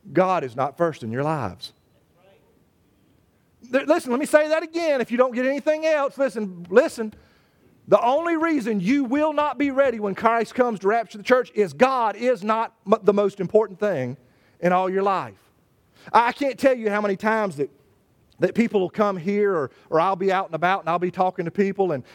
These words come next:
and they'll ask me what I do and I'll say, "Well, I'm a pastor." And they'll say, "Well, yeah, yeah, I used to go to church." And the next o-, obvious question that I ask is, "Well, why don't you still go to church?" "Well, I, I've gotten busy. I started this business and,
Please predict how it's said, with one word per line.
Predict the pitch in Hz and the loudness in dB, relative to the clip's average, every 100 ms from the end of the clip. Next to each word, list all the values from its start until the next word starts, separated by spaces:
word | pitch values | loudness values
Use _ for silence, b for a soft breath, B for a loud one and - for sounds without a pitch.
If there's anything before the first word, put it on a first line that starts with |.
| B | B
and | 156 156 147 | -2 -2 0
they'll | 180 185 | 0 0
ask | 185 180 185 | 0 -2 -4
me | 175 | 0
what | 185 | 2
I | 170 | 2
do | 165 190 | 0 0
and | 180 | 0
I'll | 156 | -2
say, | 165 | -2
"Well, | 165 165 | 0 2
I'm | 170 | 0
a | 139 | -2
pastor." | 175 180 170 160 | 0 0 -2 -6
And | 156 | -6
they'll | |
say, | 180 | 0
"Well, | 180 202 202 | 2 2 0
yeah, | 190 190 | 0 0
yeah, | 185 180 B B | -2 -4 B B
I | 170 | 2
used | 196 196 - | 2 -2 0
to | |
go | 165 185 | 4 4
to | 165 | 2
church." | 196 180 190 - | 0 0 -2 -6
And | 151 | -6
the | 165 | 0
next | 202 - - - | 0 0 -18 -12
o-, | - 170 160 | -2 0 2
obvious | 180 196 160 - | 0 0 -6 2
question | 208 202 - | 2 2 -4
that | 143 | 0
I | 185 262 165 | 2 2 0
ask | 165 - | 0 -2
is, | 160 147 b b b | -4 -4 b b b
"Well, | - 147 135 | -6 -4 4
why | 190 202 | 4 4
don't | 196 190 190 | -2 -4 -6
you | |
still | 185 247 262 | -4 -2 0
go | 190 160 | 0 -2
to | |
church?" | 151 156 151 - | -2 -2 -2 0
"Well, | 196 220 B B | 0 0 B B
I, | 175 190 | 0 2
I've | 208 | 0
gotten | 180 208 175 | 0 -2 -4
busy. | 151 190 202 170 185 | 0 2 2 0 -2
I | 180 | -2
started | - 180 185 | 0 2 2
this | 165 170 | -2 -4
business | 147 185 175 180 175 | 0 0 0 -4 -4
and, | 143 | -4